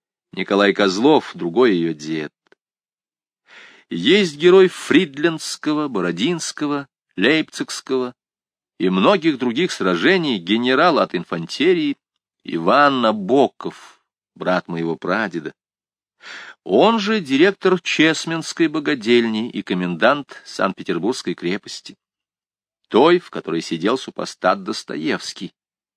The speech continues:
Рапорты доброго Ивана Александровича царю напечатаны, кажется, в Красном архиве. Есть министр юстиции Дмитрий Николаевич Набоков, мой дед.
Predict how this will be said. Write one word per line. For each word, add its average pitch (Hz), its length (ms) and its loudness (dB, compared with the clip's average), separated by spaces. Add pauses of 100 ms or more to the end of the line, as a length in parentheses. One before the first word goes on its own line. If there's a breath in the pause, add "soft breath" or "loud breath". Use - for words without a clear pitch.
(760)
Рапорты 98 680 2
доброго 98 520 2
Ивана 98 400 2
Александровича 98 880 0
царю 92 500 0 (640)
напечатаны, 95 720 -2
кажется, - 340 -6
в - 100 -14
Красном 87 540 -2
архиве. 87 580 -8 (1300)
Есть 101 640 0
министр 175 480 -2
юстиции 156 920 -4 (200)
Дмитрий 165 480 0
Николаевич 98 640 -2
Набоков, 90 480 -8
мой 98 160 -4
дед. 82 360 -8